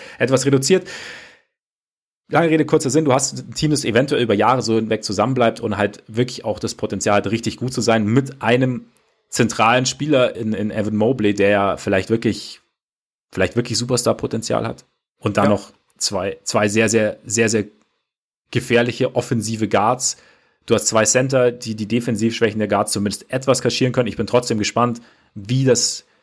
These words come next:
Speaker 1: wie du mit so einem defensiv schwachen Backcourt umgehst, wo du vielleicht auch nicht unbedingt die Möglichkeiten hast, dann mal mit anderen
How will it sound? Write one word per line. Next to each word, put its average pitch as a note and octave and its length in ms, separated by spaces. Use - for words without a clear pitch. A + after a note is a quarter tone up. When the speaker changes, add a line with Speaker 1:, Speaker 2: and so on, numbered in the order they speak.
Speaker 1:
wie C3+ 300
du G#3 100
mit F3 160
so D#3+ 120
einem D#3 180
defensiv D3 500
schwachen C3+ 380
Backcourt C#3+ 460
umgehst, D3+ 600
wo B2+ 200
du C3+ 80
vielleicht C3 280
auch G#2+ 120
nicht A#2+ 160
unbedingt C#3+ 340
die B2+ 60
Möglichkeiten C3 480
hast, B2+ 200
dann A#2 100
mal A2+ 360
mit A#2+ 240
anderen C#3 480